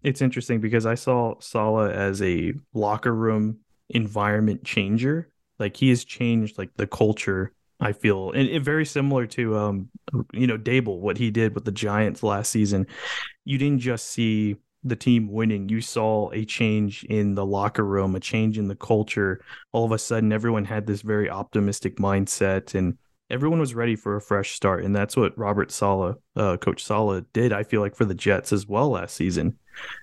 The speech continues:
Um, and both of those coaches did very good jobs with their, their new franchises. Um, like you said, I don't think either team lost this trade. Um, it was huge, I think, for the Jets to be able to have that first round pick and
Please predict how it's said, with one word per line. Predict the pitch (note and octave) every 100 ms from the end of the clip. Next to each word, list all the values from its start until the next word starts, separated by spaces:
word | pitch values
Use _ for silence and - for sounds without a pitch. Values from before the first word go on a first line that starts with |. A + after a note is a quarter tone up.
| _ -
Um, | F#2+ F#2 E2+ -
and | G#2+ G#2+
both | A2+ B2
of |
those | A2 G#2
coaches | - G#2+ G#2 G2
did | F#2+
very | G2+ G2+ G2+
good | F#2+
jobs | F2+ E2+ E2+ - - -
with | - G#2+
their, | F#2+ F2+ F2
their | G2
new | G2 F#2
franchises. | - G#2 G2+ F#2 F2+ F2+ E2+ - - - _ - A2
Um, | A#2 A2+ -
like | B2+
you | B2+
said, | - D#3+ -
I |
don't | C#3 G#3
think | F3+ -
either | E3+ F3
team | D#3+ F#3 F#3+ C3+ A#2
lost | B2 D3+ -
this | A#2
trade. | - - C3+ F#2 - -
Um, | F#2+ F#2+ F2+ E2+ _ _ _ _ _ - -
it | C3+
was | A#2+
huge, | - B2+ F#3 A2+
I |
think, | G#2+ A#2
for | -
the | G#2+
Jets | G2+ A2 - -
to | G#2
be | G#2+
able | G#2+ A2
to | G#2+ - F#2+ F2 B2
have | - B2 C#3+
that | G2+
first | - A2 -
round | A2+ G2+ F2+
pick | C#3+ C#3
and | A2